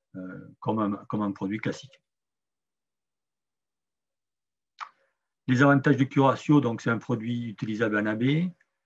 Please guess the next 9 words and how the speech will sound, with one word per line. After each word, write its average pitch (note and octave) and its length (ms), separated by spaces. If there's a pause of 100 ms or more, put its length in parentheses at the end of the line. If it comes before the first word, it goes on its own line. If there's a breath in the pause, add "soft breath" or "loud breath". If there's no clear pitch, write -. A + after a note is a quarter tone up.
(260)
euh, G#2 400
biocontrôle B2+ 720
selon G#2+ 400
la G#2 240
L A2 100
deux G#2 100
cent G#2 180
cinquante-trois G2 500
six. D#3 420